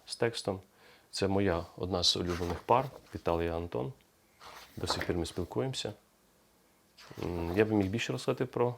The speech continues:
е, про, про них. Е, він, він власник Ліки двадцять чотири, засновник сьогодні. Так що, ось. Це в нас майстер-клас теж,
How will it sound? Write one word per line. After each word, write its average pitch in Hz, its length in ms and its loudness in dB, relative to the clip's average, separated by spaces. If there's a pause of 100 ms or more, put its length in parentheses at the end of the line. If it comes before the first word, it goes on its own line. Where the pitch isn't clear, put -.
(120)
е, 104 440 0
про, 107 200 0
про 107 240 2
них. 110 380 2 (680)
Е, 87 200 0
він, 95 280 0 (960)
він 90 120 2
власник 90 480 2 (800)
Ліки 90 240 0
двадцять 82 180 -2
чотири, 131 300 0
засновник 95 540 -4 (440)
сьогодні. 87 440 -2 (400)
Так 104 160 2
що, 98 220 4 (1700)
ось. 85 300 -2 (260)
Це 143 120 4
в 131 40 10
нас 98 200 4
майстер-клас 127 580 2
теж, 107 260 2